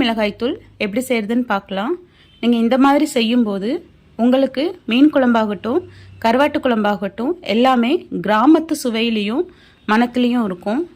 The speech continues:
இதோட சுவை ரொம்பவே சூப்பரா இருக்கும். வாங்க, இப்ப வீடியோக்குள்ள போயிடலாம். நான் இன்னைக்கு அரை கிலோ அளவு மல்லி விதைகள்ல நான் செய்ய போறேன். அதை நான் ரெண்டு பாதியா பிரிச்சு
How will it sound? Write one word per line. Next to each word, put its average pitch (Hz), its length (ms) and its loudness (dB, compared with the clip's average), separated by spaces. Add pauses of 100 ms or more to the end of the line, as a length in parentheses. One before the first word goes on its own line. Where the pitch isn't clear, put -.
(120)
இதோட 233 320 2
சுவை 254 260 0 (220)
ரொம்பவே 254 400 2 (560)
சூப்பரா 247 460 0
இருக்கும். 208 300 -8 (340)
வாங்க, 220 260 0 (220)
இப்ப 226 180 -4
வீடியோக்குள்ள 233 460 0
போயிடலாம். 196 420 -4 (880)
நான் 233 220 2
இன்னைக்கு 240 280 -2 (460)
அரை 233 120 2 (100)
கிலோ 262 200 2
அளவு 226 300 2
மல்லி 226 240 0
விதைகள்ல 220 480 -2
நான் 226 160 -4
செய்ய 202 160 -2 (100)
போறேன். 202 300 -2 (840)
அதை 220 160 2 (300)
நான் 226 180 0
ரெண்டு 233 240 2
பாதியா 240 380 2
பிரிச்சு 220 380 -4